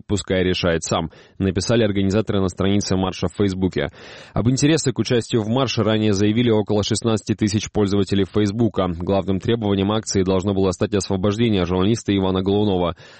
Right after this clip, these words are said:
Однако, его, однако, вечером во вторник выпустили на свободу, прекратив уголовное преследование. Ранее «Медуза» опубликовала заявление руководителей издания Галины Чимченко и Ивана Колпакова, а также журналистов Дмитрия Муратова и Елизаветы Осетинской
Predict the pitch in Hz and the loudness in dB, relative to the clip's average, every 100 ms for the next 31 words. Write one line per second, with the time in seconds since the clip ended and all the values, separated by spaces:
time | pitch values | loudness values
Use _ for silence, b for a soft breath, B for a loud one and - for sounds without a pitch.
0 | B B 107 117 139 127 117 110 135 117 | B B -2 0 0 0 -2 0 0 2
1 | 151 131 113 107 104 95 98 101 95 - | 2 0 0 -2 -2 -2 0 0 -2 0
2 | 107 104 120 - 95 87 90 - 98 135 | 0 0 0 0 -2 0 0 0 0 2
3 | 135 110 107 104 104 110 110 107 107 107 | 0 0 -2 -2 -2 0 2 2 0 0
4 | - 110 104 104 107 101 95 113 120 107 | 0 0 2 2 2 0 0 0 2 2
5 | 95 107 107 98 101 101 104 107 107 95 | 2 2 0 0 -2 -2 0 0 2 2
6 | 110 117 120 95 87 85 92 92 95 90 | 2 2 2 2 0 0 0 0 0 0
7 | 90 95 92 90 90 95 95 87 113 98 | 2 0 0 0 0 0 0 0 -2 0
8 | 98 92 90 80 101 95 98 101 92 98 | -2 0 -2 0 0 0 0 -2 -2 -2
9 | - 110 123 101 87 82 90 92 92 98 | -2 -2 0 0 0 0 -2 0 2 2
10 | 101 101 98 90 101 98 92 92 117 120 | 0 0 -2 0 0 0 0 0 0 0
11 | 110 101 107 104 101 104 101 98 98 117 | 0 0 0 0 2 2 2 0 -2 -4
12 | 120 101 - 90 | 0 0 0 -2